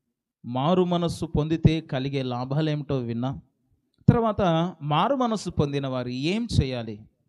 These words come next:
చాలామంది మారు మనస్సు పొందుతున్నారు, మంచిది.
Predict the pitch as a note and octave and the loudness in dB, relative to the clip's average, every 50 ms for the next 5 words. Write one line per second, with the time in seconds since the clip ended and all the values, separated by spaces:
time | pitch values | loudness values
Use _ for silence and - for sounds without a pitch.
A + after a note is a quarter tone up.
0 | - A#2 A#2 B2+ C3 C3+ C3+ C3+ C3+ C3+ C3 C3+ D3 E3 F#3+ F#3+ F3+ E3+ E3 E3 | -8 -6 -4 -4 -4 -4 -6 -6 -6 -8 -6 -4 -4 -2 -2 -2 -4 -4 -4 -6
1 | - - D#3 C#3+ D3 C3+ C3 C3 B2 - C3 B2 B2 A#2+ A#2 A#2+ A#2+ A#2+ B2+ A#2 | -6 -8 -8 -8 -8 -8 -8 -10 -10 -10 -10 -10 -8 -8 -8 -8 -8 -8 -10 -8
2 | - C3+ B2+ C#3 C3+ B2 A#2 - | -8 -8 -4 -4 -4 -4 -6 -8